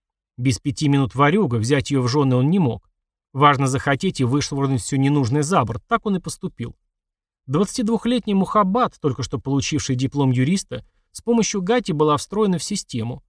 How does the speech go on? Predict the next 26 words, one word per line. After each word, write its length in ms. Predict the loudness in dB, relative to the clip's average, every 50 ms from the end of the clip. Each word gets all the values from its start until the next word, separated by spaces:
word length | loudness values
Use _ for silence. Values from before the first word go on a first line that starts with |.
| _ _ _ _ _ _ _ _ _ _ _ -6
А 100 | -4 -4
вскоре 300 | -4 -2 -2 0 0 0
покинула 480 | 0 -2 -2 -2 0 0 2 2 2
здание 380 | 2 0 0 0 2 2 2 2
местного 320 | 2 0 -2 -2 0 0
У 60 | 0 2
В 140 | 2 0 2
Д, 180 | 2 2 4
уютно 400 | 4 4 2 2 0 0 -2 -2
устроившись 560 | -2 -2 -2 -4 -2 -2 0 0 0 -2 -2 -2
в 20 |
здании 340 | 0 0 0 2 2 2 2
городской 380 | 2 0 0 -2 -2 -4 -6
прокуратуры, 720 | -4 -4 -4 -4 -2 0 0 0 -2 -2 -4 -4 -4 -6 -8 -12 _ _ _ _ _ -8
располагавшемся 840 | -8 -6 -4 0 2 2 4 4 2 0 0 -2 -4 -4 -4 -6
в 40 | -6
трехстах 480 | -4 -4 -4 -4 -4 -2 -2 -2 -2
метрах 380 | 0 -2 -2 -2 -2 -4 -6 -6
от 160 | -6 -6 -6
особняка 480 | -6 -4 -4 -2 -2 -2 -2 0 -2 0
Гати. 460 | 0 0 0 0 -4 -8 -12 -14 -16 _ _ _ _ _ _ _ _ _ _ _ _ _ _ _ _ _ _ _ _ _ _
Звонок, 480 | -6 -2 2 2 2 2 2 0 -2 -4 -2
и 80 | 0
Мухаббат 440 | 0 2 4 4 4 4 4 2 0
у 60 | 0
вора, 380 | 0 2 4 4 4 2 0